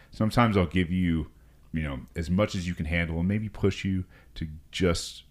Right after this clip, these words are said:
a little bit more. But most of the time it's fair, it's high standards, and I think you've definitely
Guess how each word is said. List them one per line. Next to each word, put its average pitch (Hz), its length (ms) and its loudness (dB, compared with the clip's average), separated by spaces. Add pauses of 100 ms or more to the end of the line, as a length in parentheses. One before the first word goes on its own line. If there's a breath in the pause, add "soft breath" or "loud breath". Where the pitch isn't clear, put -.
a 80 80 -4
little 87 600 0
bit 85 320 -4
more. 69 400 -10 (680 soft breath)
But 80 220 -2 (160)
most 143 280 4
of - 60 -8
the 131 60 4
time 120 120 6
it's - 100 -6
fair, 110 420 4
it's - 160 -4
high 104 160 4
standards, 92 540 0 (380 soft breath)
and 85 720 2 (120)
I 82 80 -2
think 95 220 0 (460)
you've 92 360 2
definitely 76 680 0